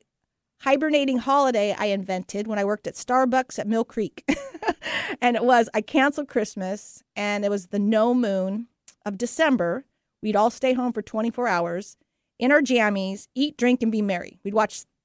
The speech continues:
A Wonderful Life and things like that, but we wouldn't leave the house. And the no moon, I think, is Monday. The new moon starts Monday. So it's like this Sunday, and this Monday is the darkest night of the year because there's no moon.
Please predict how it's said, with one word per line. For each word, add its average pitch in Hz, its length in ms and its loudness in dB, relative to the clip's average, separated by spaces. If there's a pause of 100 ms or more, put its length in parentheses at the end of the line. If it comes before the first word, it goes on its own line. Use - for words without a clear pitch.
(160)
A 220 60 -2
Wonderful 226 420 2
Life 202 420 0
and 214 120 -4
things 240 220 2
like 240 140 -2
that, 233 140 0
but 247 60 4
we 262 140 2
wouldn't 254 260 -4
leave 240 240 0
the 190 80 -6
house. - 480 -10 (460)
And 220 180 4
the 226 60 6
no 262 200 8
moon, 262 200 6
I 220 80 4
think, 226 180 -2
is 196 100 -4
Monday. 190 520 -4
The 240 120 6
new 277 140 8
moon 240 180 4
starts 190 320 -6
Monday. 190 220 -6
So - 80 -8
it's 202 100 -4
like 233 140 -2
this 277 180 2
Sunday, 226 580 0 (280)
and 196 100 -4
this 247 160 -2
Monday 240 200 0
is 185 120 -10
the - 80 -6
darkest 247 580 -2
night 220 220 0
of 202 100 -8
the 185 80 -6
year - 300 -10 (640)
because 214 380 -2
there's 202 180 -2
no 202 160 0
moon. 190 240 -4